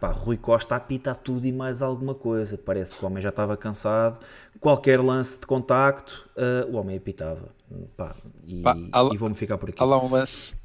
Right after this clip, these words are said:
Speaker 2: há lá um lance, não sei se vocês recordam, pá, é aqueles pequenos lances e ficam-me na cabeça, que é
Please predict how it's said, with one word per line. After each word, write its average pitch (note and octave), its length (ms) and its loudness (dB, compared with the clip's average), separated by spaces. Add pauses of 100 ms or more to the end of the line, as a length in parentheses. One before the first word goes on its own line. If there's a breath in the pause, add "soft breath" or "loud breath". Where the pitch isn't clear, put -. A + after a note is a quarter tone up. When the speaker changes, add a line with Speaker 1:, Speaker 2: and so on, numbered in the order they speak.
(120)
Speaker 2:
há C3 80 2
lá C3+ 140 6
um C3 120 2
lance, B2+ 240 0
não B2+ 60 0
sei B2 160 -2
se - 80 -4
vocês A2+ 380 -2
recordam, - 280 -2
pá, - 120 4
é A2+ 100 4
aqueles B2+ 260 2
pequenos B2+ 320 2
lances B2 300 2
e B2 40 -2
ficam-me A#2+ 400 0
na A#2+ 80 2
cabeça, G#2 400 4 (540 loud breath)
que - 340 4
é A#2+ 300 8